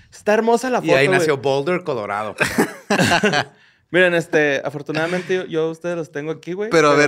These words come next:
Speaker 3: ver, ¿quién fue
Speaker 1: ese
Speaker 3: primero,
Speaker 1: es el,
Speaker 3: güey?
Speaker 1: el follagallinas, güey.
Speaker 3: El follagallinas.
Speaker 1: <laughs>
Speaker 3: Wow.
Speaker 1: Está bien bonito, güey.
Speaker 3: Ajá.
Speaker 1: Está bien bonita la foto, güey. Pues claramente está ahí con la gallina en el
Speaker 3: Sí.
Speaker 1: pito, güey. O sea, todavía la tenía.
Speaker 3: Aquí la pregunta no es qué fue primero, es quién se vino primero.
Speaker 1: <laughs> Sí, güey.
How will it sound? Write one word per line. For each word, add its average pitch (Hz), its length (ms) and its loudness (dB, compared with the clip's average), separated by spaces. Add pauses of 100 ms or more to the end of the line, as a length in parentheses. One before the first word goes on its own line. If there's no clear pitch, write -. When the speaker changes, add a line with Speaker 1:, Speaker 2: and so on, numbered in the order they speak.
Speaker 3:
ver, 135 60 -12
¿quién 160 200 -2
fue 165 120 4
Speaker 1:
ese 160 60 -2
Speaker 3:
primero, 160 360 2
Speaker 1:
es 156 40 4
el, 143 40 2
Speaker 3:
güey? 127 280 -2
Speaker 1:
el 139 120 -6
follagallinas, 127 760 -2
güey. 107 120 -6
Speaker 3:
El 110 60 -6
follagallinas. 139 1200 -2
Speaker 1:
<laughs> - 80 -20 (380)
Speaker 3:
Wow. 107 120 -6 (140)
Speaker 1:
Está 123 180 0
bien 156 180 0
bonito, 135 480 -4
güey. 110 300 -6
Speaker 3:
Ajá. - 440 -10 (220)
Speaker 1:
Está 135 140 0
bien 139 100 2
bonita 156 300 0
la 147 100 0
foto, 135 300 -4
güey. - 120 0 (680)
Pues 196 140 2
claramente 226 520 2
está 226 260 6
ahí 226 180 6
con 254 180 4
la 254 80 4
gallina 185 320 4
en 226 100 2
el 185 120 2
Speaker 3:
Sí. - 80 -8
Speaker 1:
pito, 165 320 2
güey. 143 100 2
O 135 60 0
sea, 143 120 0
todavía 156 220 2
la 180 60 -6
tenía. 151 300 0
Speaker 3:
Aquí 160 160 2
la 175 100 4
pregunta 156 340 2
no 165 100 2
es 156 120 0
qué 170 100 2
fue 165 180 2
primero, 160 300 2
es 143 80 -2
quién 147 160 -2
se 143 100 0
vino 135 220 0
primero. 123 300 -4 (340)
Speaker 1:
<laughs> 160 320 -4
Sí, - 220 -4
güey. 156 120 -8